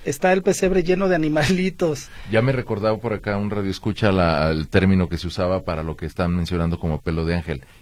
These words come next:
Speaker 2: escarcha. Sí se usaba también ese termo, es, es un término prestado.
Speaker 1: Ya.
Speaker 2: La escarcha que era esta, pues esta materia de plástico.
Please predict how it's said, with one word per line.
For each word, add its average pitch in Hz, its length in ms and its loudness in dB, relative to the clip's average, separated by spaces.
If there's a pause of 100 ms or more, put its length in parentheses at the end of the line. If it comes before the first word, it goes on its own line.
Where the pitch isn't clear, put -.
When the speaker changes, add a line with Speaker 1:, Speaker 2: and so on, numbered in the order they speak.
(120)
Speaker 2:
escarcha. 92 720 -4 (360)
Sí - 160 -12
se 98 140 -12
usaba 90 280 -4
también 85 280 -2
ese 82 140 -6
termo, 87 320 -2
es, - 120 -8 (120)
es 67 120 -14
un 78 100 -6
término 76 360 -2
prestado. 87 500 -2 (140)
Speaker 1:
Ya. 123 220 -6 (100)
Speaker 2:
La 78 80 -4
escarcha 80 440 -6
que 87 120 -8
era 80 100 -6
esta, 73 460 -8 (220)
pues - 180 -12
esta 123 180 -6
materia 80 720 -6 (380)
de 71 100 -6
plástico. - 460 -6